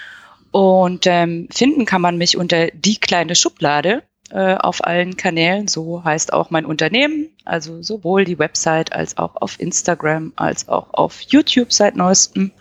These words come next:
Ja, und helfe Leuten, Ordnung zu schaffen und zu halten, die da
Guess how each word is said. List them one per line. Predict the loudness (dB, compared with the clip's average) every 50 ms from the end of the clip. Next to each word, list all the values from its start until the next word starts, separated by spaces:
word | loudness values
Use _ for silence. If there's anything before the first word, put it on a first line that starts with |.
| -20 -20 -20 -20 -20 -20 -20 -20 _ _ _ -20 -20 _ _ -20 _ _ _ _ _ _ _
Ja, | 4 4 6 6 4 2 -4 -12 -4
und | 0 2 2 2 2 -2 -6 -10 -12 -14 _ _ _ _ _ _ _ _ _
helfe | -2 0 2 2 2 2 2 2
Leuten, | 2 4 4 4 4 2 -2 -4 -8 -8 -8 -10 -4
Ordnung | -2 -2 -2 -2 -2 -6 -6 -6 -6 -8 -12 -16 _ _ _ -6
zu | -4 0 0
schaffen | 2 2 2 0 -2 -2 -4 -4 -4 -2
und | -2 -4 -2
zu | -2 0 0 2 2
halten, | 2 0 0 -2 -4 -8 -10 -10 -8 -8 -8 -8 -6
die | -6 -4 0
da | 2 2 2 2 0 -2